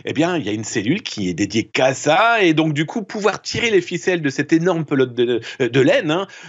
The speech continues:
eh bien, on l'a vu il y a, il y a maintenant quasiment un mois du côté du Canada avec l'arrestation d'un des membres de Lockbit trois point zéro. Voilà, c'est au moins, euh, les identifier d'une manière un petit peu plus précise. Déposer plainte, c'est aussi de cartographier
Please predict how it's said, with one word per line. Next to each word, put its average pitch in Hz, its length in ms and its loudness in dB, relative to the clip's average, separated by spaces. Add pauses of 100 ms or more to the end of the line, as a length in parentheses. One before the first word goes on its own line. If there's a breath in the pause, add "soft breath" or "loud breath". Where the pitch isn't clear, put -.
eh 120 100 -8
bien, 113 100 -2
on 127 60 -2
l'a 127 160 2
vu 147 140 0
il 151 80 0
y - 20 -2
a, 110 200 -2
il 110 80 -10
y 101 60 -10
a 92 140 -6
maintenant 110 280 -6
quasiment 123 440 0
un 139 160 4
mois 156 180 4
du 135 120 -4
côté 139 220 -4
du 110 120 -6
Canada 113 400 0
avec 123 260 -2
l'arrestation 113 520 -2
d'un 127 160 -2
des 117 120 4
membres 147 300 2
de 117 100 0
Lockbit 113 380 0
trois - 180 -2
point 113 160 -4
zéro. 120 320 2 (420 loud breath)
Voilà, 156 240 2 (220)
c'est 180 200 2
au 170 120 6
moins, 202 360 -4
euh, 165 160 -2
les 160 220 0
identifier 180 680 -4
d'une 151 200 0
manière 175 280 0
un 170 60 0
petit 160 140 -2
peu 165 120 0
plus 196 140 -8
précise. 113 640 -4 (240)
Déposer 196 400 0
plainte, 220 360 -2
c'est 180 100 4
aussi 180 400 -2 (320 loud breath)
de 175 180 2 (120)
cartographier 196 1200 -4